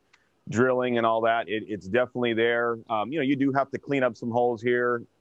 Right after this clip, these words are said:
You have to deburr some things like you've already been shown earlier in, uh, the, the webcast today. But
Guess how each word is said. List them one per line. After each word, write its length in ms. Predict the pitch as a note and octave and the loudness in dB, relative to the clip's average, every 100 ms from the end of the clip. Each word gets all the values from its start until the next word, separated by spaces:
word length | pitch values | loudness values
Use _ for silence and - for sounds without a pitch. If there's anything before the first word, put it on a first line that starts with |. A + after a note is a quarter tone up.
| - | -6
You 140 | G#2+ | -2
have 100 | G#2+ | 0
to 80 | G2 | 0
deburr 420 | G#2 G#2 A2 A#2 | -2 2 2 0
some 160 | A2 G2 | -4 -2
things 360 | A2+ A2 G#2 | 0 0 0
like 100 | G2 F#2 | -2 -2
you've 160 | G2 | 0
already 340 | G#2 G2+ G2 F2 _ _ _ _ - | 0 0 -2 -4 _ _ _ _ 0
been 180 | G#2 | 2
shown 360 | F#2+ A#2+ A2+ G#2+ | 2 2 2 2
earlier 480 | G#2+ A2 A2 G2+ F#2+ | 0 2 2 0 0
in, 320 | F#2+ G2 F#2+ | -2 -2 -2
uh, 260 | F#2 F2 E2+ - | 0 0 -2 -2
the, 300 | F2 E2 C#2 - _ | 0 0 -4 -16 _
the 80 | E2+ | 0
webcast 540 | A2+ G#2 A#2 G#2 - | 0 2 0 0 -2
today. 260 | G#2 G2+ G#2 | 0 2 2
But 280 | F#2+ G2+ | 2 0